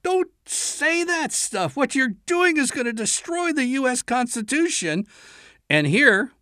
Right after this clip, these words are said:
the man who is now Chief Justice of the <laughs> U S Supreme Court wrote a twenty-seven page paper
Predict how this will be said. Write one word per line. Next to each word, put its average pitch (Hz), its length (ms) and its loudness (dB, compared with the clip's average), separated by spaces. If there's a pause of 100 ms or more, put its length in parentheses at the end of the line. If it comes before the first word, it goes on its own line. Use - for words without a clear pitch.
(360)
the - 60 0
man 277 280 6
who 247 100 6
is 156 120 0
now 226 200 6
Chief - 360 4
Justice 285 440 4
of 143 100 0
the 143 240 -2
<laughs> - 40 -4
U 226 140 4
S 185 160 2
Supreme 208 380 0
Court 240 420 4 (480)
wrote 180 240 8
a 160 60 2
twenty-seven 190 920 -2
page 180 420 0
paper 170 640 0